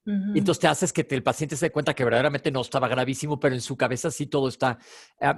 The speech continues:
Speaker 2: magnificado cien veces cuando de-, cuando le pones en contexto la, la realidad.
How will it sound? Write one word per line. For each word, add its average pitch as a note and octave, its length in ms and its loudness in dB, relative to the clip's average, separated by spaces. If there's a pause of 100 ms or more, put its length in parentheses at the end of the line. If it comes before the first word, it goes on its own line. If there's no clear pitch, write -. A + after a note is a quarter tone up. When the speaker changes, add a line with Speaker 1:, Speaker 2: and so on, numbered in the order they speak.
Speaker 2:
magnificado C3+ 800 0
cien C3 300 -2
veces D#3 500 -2 (180)
cuando C3 320 2
de-, C#3 140 0
cuando C3 240 0
le B2+ 160 -2
pones D3 420 0
en C3 140 -6
contexto B2+ 560 -4
la, A#2 320 2
la B2 120 0
realidad. C#3+ 460 2